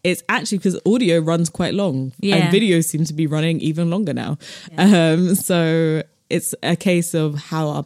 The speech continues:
Speaker 1: how are people going to engage with that content? Because
Speaker 2: Yeah.
Speaker 1: they wanna be quite passive, and reading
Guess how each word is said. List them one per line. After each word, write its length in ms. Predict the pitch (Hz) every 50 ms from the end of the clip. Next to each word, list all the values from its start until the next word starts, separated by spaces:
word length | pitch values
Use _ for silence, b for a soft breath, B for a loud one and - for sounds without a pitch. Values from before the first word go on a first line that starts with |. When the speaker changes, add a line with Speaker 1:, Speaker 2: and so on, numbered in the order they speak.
| - - -
Speaker 1:
how 180 | - 160 160
are 60 | 151
people 240 | 135 - 143 131 -
going 200 | - 143 131 131 131
to 100 | - -
engage 280 | - - - - -
with 100 | - -
that 120 | - 120 _
content? 340 | - 143 139 139 147 - -
Because 200 | 165 160 160 151
Speaker 2:
Yeah. 60 | 151
Speaker 1:
they 120 | 160 160
wanna 260 | 151 151 156 160 156 143
be 100 | 151 143
quite 240 | - - 143 156 _
passive, 360 | - 143 139 - - 131 120
and 120 | 123 127 120
reading 520 | 135 139 143 131 135 135 123 175 151 -